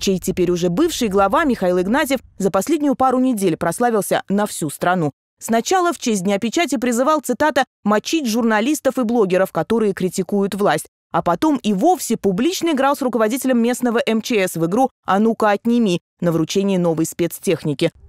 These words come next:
У жителей Мордовии закрадываются сомнения, а не странный ли какой вирус пришёл с чувашской земли и заразил тургеневского главу, которому,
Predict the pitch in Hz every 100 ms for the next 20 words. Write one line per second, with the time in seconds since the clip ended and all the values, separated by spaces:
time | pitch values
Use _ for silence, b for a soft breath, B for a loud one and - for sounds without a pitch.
0 | - - 226 349 381 277 254 254 240 359
1 | 330 269 262 277 269 262 269 262 - 240
2 | 247 285 311 233 214 202 208 - 320 302
3 | 311 285 285 262 269 269 247 330 320 -
4 | 226 233 240 247 - 226 214 196 - 220
5 | 208 226 240 277 320 233 220 220 208 208
6 | 302 269 254 226 262 262 208 - 196 185
7 | 190 214 - 185 - 359 320 294